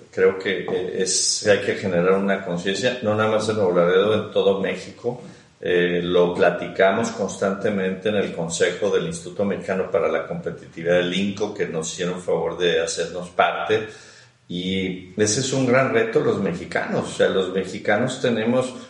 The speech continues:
eh, un, o sea, somos, uh, tenemos un perfil increíble de, eh, innovadores, este, creativos. Este, cuando nos proponemos algo somos incansables, pero nos falta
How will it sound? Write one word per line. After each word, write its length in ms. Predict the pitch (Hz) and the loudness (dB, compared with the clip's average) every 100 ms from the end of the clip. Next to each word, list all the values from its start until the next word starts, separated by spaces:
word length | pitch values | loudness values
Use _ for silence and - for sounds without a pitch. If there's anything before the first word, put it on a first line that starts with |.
| - - | -20 -6
eh, 640 | 98 98 95 92 - 95 95 | 0 4 4 4 0 -4 -6
un, 380 | 107 - - 95 | -6 -8 -4 -2
o 80 | |
sea, 180 | 95 107 | 2 2
somos, 640 | 92 117 117 131 127 - | 4 2 4 4 4 0
uh, 360 | 110 101 98 95 | 0 0 0 2
tenemos 340 | 98 98 117 - | 0 2 0 0
un 160 | 135 | -2
perfil 360 | - 117 117 117 | 0 0 0 -2
increíble 760 | 131 - 101 92 98 113 107 107 | -4 -2 0 0 -2 -2 0 0
de, 320 | 90 85 - - - - | 0 -2 -8 -18 -18 -8
eh, 540 | 90 90 87 85 85 90 | -2 0 2 2 0 0
innovadores, 1160 | 95 92 90 85 90 104 117 123 120 - - - | 0 4 4 4 6 6 6 4 2 -2 -10 -6
este, 460 | 90 87 - 101 - | -2 0 0 0 0
creativos. 960 | 98 82 82 85 104 107 113 110 - - - - | 2 4 4 0 -4 0 4 4 0 -8 -16 -8
Este, 600 | 101 87 - - 92 87 | -4 -2 -2 0 0 0
cuando 280 | 95 90 92 | 0 2 2
nos 200 | 95 92 | 0 -2
proponemos 680 | - 120 95 92 95 117 113 | 2 2 2 0 2 0 2
algo 280 | 104 101 107 | 2 2 -2
somos 440 | - 107 113 - | -2 -2 -2 -4
incansables, 1040 | 110 95 - 80 85 - 104 98 98 117 - - - | -4 -4 -4 -4 -2 2 4 4 2 -6 -8 -18 -10
pero 200 | 87 87 | -6 -4
nos 160 | 90 90 | -6 -4
falta 520 | 104 92 - 107 - | -2 -2 -4 -6 -8